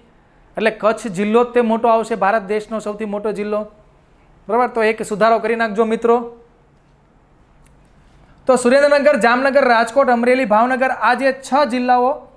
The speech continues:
સૌરાષ્ટ્રના હતા એ ગુજરાતની સ્થાપના સમયે હતા, બાકી બધા નવા બન્યા છે જોઈએ,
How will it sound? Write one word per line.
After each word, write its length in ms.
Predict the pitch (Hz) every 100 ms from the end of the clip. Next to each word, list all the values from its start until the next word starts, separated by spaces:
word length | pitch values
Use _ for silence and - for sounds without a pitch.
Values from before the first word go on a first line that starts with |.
| _ _
સૌરાષ્ટ્રના 440 | - 247 254 254 247
હતા 140 | 247
એ 340 | 233 220 247 262
ગુજરાતની 600 | 196 214 247 254 247 240
સ્થાપના 440 | 240 226 240 254
સમયે 340 | 240 233 226
હતા, 300 | 196 208 240 - - -
બાકી 240 | 311 285
બધા 220 | 247 262
નવા 220 | 254 277
બન્યા 260 | 262 254 254
છે 100 | 233
જોઈએ, 380 | 208 233 165